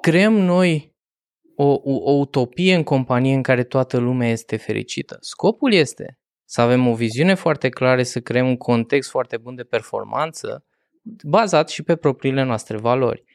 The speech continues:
Iar apoi să lăsăm oamenii ăia potriviți să ajungă și cei care nu sunt potriviți să ne despărțim de ei.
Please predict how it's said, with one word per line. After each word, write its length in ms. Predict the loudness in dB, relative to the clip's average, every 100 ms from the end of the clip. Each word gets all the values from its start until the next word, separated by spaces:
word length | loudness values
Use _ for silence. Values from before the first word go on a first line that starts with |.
| _ _ _
Iar 220 | 0 4
apoi 580 | 2 2 2 2 2 -4 _ _
să 280 | -14 -4 -2
lăsăm 580 | 0 -2 -4 -2 0 0
oamenii 480 | -2 -2 -4 -2 -2
ăia 140 | -2
potriviți 800 | -2 -6 -4 -4 -2 -2 -4 -12 _ _
să 240 | -14 -4 0
ajungă 880 | 0 0 0 2 2 2 -2 -2 _ _ _ _ _ _ _ _
și 300 | -12 -6 -4
cei 200 | 0 0
care 240 | 2 2 2
nu 140 | 0
sunt 220 | 0 -2
potriviți 680 | -2 -2 -2 0 0 -2 -8 _ _
să 240 | -12 -2 2
ne 140 | 2
despărțim 680 | 0 -4 -4 -6 -6 -6 -6
de 80 | -6
ei. 300 | -8 -10